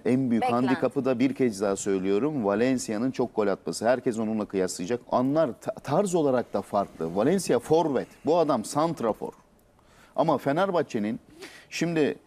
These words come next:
Speaker 1: savunmadan başlamıştık. Kesinlikle
Speaker 2: Evet.
Speaker 1: savunmasından, savunmasının değişmesinden yanayım. Ha-, aylardır veya sezonlardır oynayan Rossi,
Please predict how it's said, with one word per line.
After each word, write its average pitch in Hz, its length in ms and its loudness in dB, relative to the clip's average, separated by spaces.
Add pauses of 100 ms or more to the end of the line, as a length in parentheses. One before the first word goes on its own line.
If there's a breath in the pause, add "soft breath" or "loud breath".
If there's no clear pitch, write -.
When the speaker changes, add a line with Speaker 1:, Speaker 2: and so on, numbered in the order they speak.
(340 soft breath)
Speaker 1:
savunmadan 165 600 0
başlamıştık. 135 600 -2
Kesinlikle 160 540 -2 (100)
Speaker 2:
Evet. 147 120 4
Speaker 1:
savunmasından, 139 840 0 (140)
savunmasının 127 600 0
değişmesinden 117 640 0
yanayım. 87 420 -2 (680 loud breath)
Ha-, 127 140 0 (160)
aylardır 143 640 2
veya 135 220 4
sezonlardır 139 600 2
oynayan 127 320 2
Rossi, 120 500 0